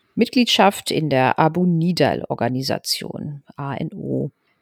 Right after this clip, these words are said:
Auch das Kölner Bundesamt für Verfassungsschutz hat längst mitbekommen, dass Bassam ein potenzieller Terrorist ist. In einem geheimen Beobachtungsvorgang, Codename Scanlink, versucht das Amt,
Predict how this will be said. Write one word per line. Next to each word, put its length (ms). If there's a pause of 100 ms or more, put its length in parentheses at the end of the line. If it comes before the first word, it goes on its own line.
Auch 200
das 220
Kölner 260
Bundesamt 600
für 120
Verfassungsschutz 1000
hat 140
längst 380
mitbekommen, 640 (100)
dass 220
Bassam 440
ein 300
potenzieller 800
Terrorist 640
ist. 300 (200)
In 220
einem 260
geheimen 640
Beobachtungsvorgang, 1200 (160)
Codename 720
Scanlink, 840 (240)
versucht 280
das 140
Amt, 320